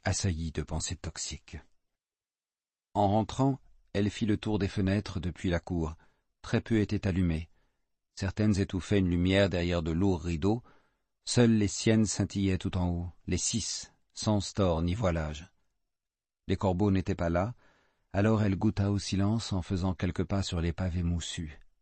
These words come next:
Sans rien y voir, elle se pencha vers ces jacinthes qu'elle avait plantées au printemps. Ces hortensias vieux de trois ans, elle repéra tout ce que ce type avait saccagé.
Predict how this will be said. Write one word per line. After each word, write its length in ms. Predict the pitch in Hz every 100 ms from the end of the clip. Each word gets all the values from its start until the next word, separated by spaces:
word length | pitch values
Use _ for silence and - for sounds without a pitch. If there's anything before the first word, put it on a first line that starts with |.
| -
Sans 160 | 98
rien 220 | 90 92 92
y 60 |
voir, 400 | 87 92 95 107 - - _ _ _ _ -
elle 160 | 101
se 140 | 95 104
pencha 500 | - 101 95 117 110
vers 220 | 98 92
ces 180 | - 92
jacinthes 540 | 92 87 - 107 104
qu'elle 160 | - 82
avait 160 | 80
plantées 320 | 80 92 85 92
au 80 |
printemps. 500 | 80 80 80 90 82 80 _ _ _ _ -
Ces 260 | - 104
hortensias 600 | 98 - 101 92 - 90
vieux 260 | 82 82 87
de 80 | 82
trois 360 | - 87 80
ans, 160 | 90 104 - - - _ _ -
elle 160 | 95
repéra 540 | 98 101 104 101 110 104
tout 240 | - 110
ce 120 | -
que 140 | 98 92
ce 160 | -
type 340 | 87 - 113 -
avait 220 | 95 95
saccagé. 580 | - 95 98 85 87